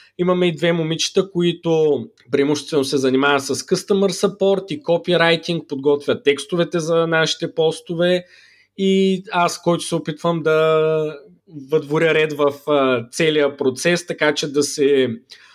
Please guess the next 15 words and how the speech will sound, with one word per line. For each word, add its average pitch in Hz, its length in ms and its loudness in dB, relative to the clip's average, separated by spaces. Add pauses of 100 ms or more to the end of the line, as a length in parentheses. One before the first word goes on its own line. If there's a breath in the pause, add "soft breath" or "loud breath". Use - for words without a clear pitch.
(200 loud breath)
а, - 160 0
постигат 156 500 -2
таргетите, 143 640 2
които 139 640 -2
имаме, 131 840 0
а, 120 100 -6
от 117 180 -4
гледна 127 340 0
точка 123 320 -4
на 110 180 -2
продажби, 165 800 0
също 147 280 0
така 147 260 0
комуникацията 139 720 0
с - 320 -4